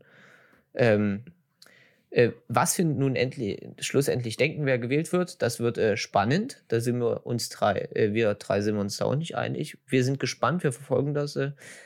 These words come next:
am Dienstag beziehungsweise Mittwoch Nacht,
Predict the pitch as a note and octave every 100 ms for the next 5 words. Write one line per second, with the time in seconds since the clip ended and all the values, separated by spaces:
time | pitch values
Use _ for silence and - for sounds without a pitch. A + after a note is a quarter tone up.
0 | _ _ G#2+ A2+ A2+ C3+ D3+ F3+ - C3+
1 | B2+ A2+ - C#3 A#2+ A2 G#2 A2 B2+ -
2 | E3+ - - _ _ _ - - _ -
3 | A2 G3+ - - -